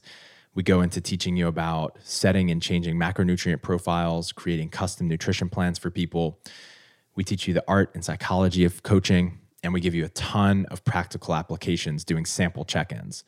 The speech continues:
The best part of the program is that you will be paired with a digital mentor, which is one of our top coaches that will give you feedback throughout the entire course.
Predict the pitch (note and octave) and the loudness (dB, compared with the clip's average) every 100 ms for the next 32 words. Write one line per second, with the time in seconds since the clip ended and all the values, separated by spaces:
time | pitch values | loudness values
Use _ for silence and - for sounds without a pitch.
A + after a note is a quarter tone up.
0 | - - - _ F2+ F2 F#2 G#2+ - G#2 | -20 -20 -20 _ -4 2 4 4 4 4
1 | G2 F2+ F#2+ F2 E2+ E2+ E2+ E2 E2+ D#2 | 6 4 2 4 4 2 0 -2 -2 -2
2 | D#2 E2 E2 D#2 D#2 - F2+ E2 D#2+ D#2 | -2 -2 -2 -2 -2 0 0 -2 -4 -4
3 | D#2+ D2 - - E2+ F2 F2+ F2+ E2 E2 | -4 -4 -8 -12 -8 -2 0 0 0 0
4 | F#2 A#2 D3+ D3+ E2 E2+ F2 E2 D#2 - | 2 2 2 0 -2 0 2 2 2 -2
5 | F2+ D#2 - G#2 A#2 G#2+ G2+ D2 E2+ F2 | -4 -2 2 2 2 2 2 0 0 0
6 | D#2+ D#2+ - F2+ D#2+ D#2+ E2 - D#2+ D2 | 0 -2 -2 -2 0 -2 -4 -4 -4 -2
7 | C#2 D#2+ D2+ - E2 D2+ - - - - | -4 -6 -6 -6 -4 -4 -4 -8 -6 -8